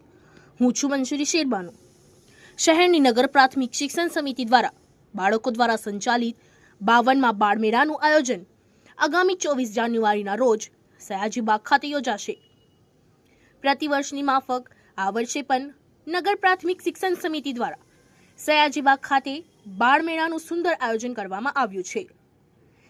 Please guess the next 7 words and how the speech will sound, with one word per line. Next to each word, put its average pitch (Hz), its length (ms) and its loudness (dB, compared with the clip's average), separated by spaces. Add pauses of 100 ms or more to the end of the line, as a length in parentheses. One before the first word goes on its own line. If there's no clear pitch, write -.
(140)
બાળકોમાં 269 500 4
રહેલી 247 380 0 (300)
સર્જનાત્મક 277 680 -2
શક્તિઓને 277 560 -4 (420)
અભિવ્યક્ત 392 600 2
કરવાના 302 540 -2
અવસરને 226 580 -4